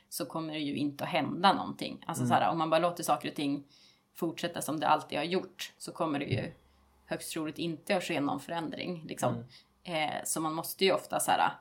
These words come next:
Speaker 1: sätta ord på saker och peka på, så här, "Det här är orättvist", eller så här, "Varför gör vi så här?" Liksom.
Speaker 2: Mm.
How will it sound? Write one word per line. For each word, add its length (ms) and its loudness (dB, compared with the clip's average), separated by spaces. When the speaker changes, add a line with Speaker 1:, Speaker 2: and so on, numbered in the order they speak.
Speaker 1:
sätta 340 0
ord 220 4
på 80 -4
saker 320 0
och 80 -6
peka 380 0
på, 160 -2
så 100 -6
här, 80 -4
"Det 60 0
här 220 4
är 100 -2
orättvist", 560 -6
eller 80 2
så 80 -4
här, 120 -2
"Varför 360 6
gör 140 0
vi 60 -4
så 100 -2
här?" 400 6
Liksom. 320 -6
Speaker 2:
Mm. 120 -6